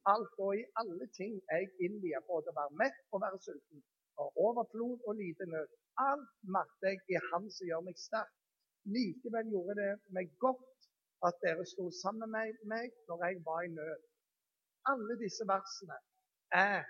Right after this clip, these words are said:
i Filippabrevet og det legger en sånn greie for oss at Paulus sitt liv, det var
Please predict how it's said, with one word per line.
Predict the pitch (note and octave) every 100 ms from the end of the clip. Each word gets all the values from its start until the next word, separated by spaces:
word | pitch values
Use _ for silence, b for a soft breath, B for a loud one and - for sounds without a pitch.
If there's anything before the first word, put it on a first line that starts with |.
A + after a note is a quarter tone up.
| - -
i | E3+ -
Filippabrevet | E3+ F3 F3+ F#3+ F3 D#3 D3+ D3 B2+ _ _ _ _ -
og | F3
det | G#3
legger | G#3 G#3 G#3+ G#3+ - G#3+ F#3+ - G3
en | F#3 F3+
sånn | - G3 F#3
greie | F3 E3+ F#3+
for | F#3 E3+
oss | D#3 F3+
at | E3 F#3 D#3+ -
Paulus | G#3 C4 B3+ F#3+ -
sitt | F#3 -
liv, | G3 B3 F3 _ _ _ _ _ _ _ -
det | F3 G#3+
var | F3+